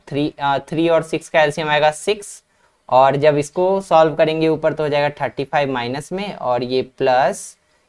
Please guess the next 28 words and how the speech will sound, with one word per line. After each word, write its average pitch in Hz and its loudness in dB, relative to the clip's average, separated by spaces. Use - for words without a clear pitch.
यहाँ 127 -2
पे 131 -4
थ्री 139 -2
टू 147 -2
जा 139 2
सिक्स, - -6
यहाँ 127 -6
पे 127 -4
फ़ोर्टी 123 -6
हो 110 -4
जाएगा। 98 -6
तो 156 0
यहाँ 165 0
पे 202 2
प्लस 170 2
में 190 -4
फ़ोर्टी 196 2
और 196 4
माइनस 180 -2
में 185 -2
थर्टी 180 0
फ़ाइव 185 2
है, 185 0
इसलिए 180 0
फ़ाइव 156 2
ऊपर 160 0
में 175 -2
बचेगा 185 -2